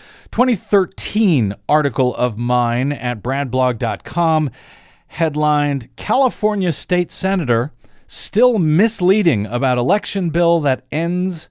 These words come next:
Federal Testing of E-Vote Systems." California State Senator Alex Padilla,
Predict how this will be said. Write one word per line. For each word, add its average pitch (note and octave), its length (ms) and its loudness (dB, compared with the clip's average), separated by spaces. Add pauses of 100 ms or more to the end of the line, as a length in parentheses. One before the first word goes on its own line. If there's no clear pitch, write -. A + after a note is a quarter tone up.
Federal D3+ 640 0
Testing B2+ 760 -4
of A#2+ 480 -4 (340)
E-Vote A#2 600 -2
Systems." A#2 720 -6 (1000)
California D3+ 420 0
State D#3 260 0
Senator D3 500 -2 (120)
Alex D#3 500 0
Padilla, D3+ 680 0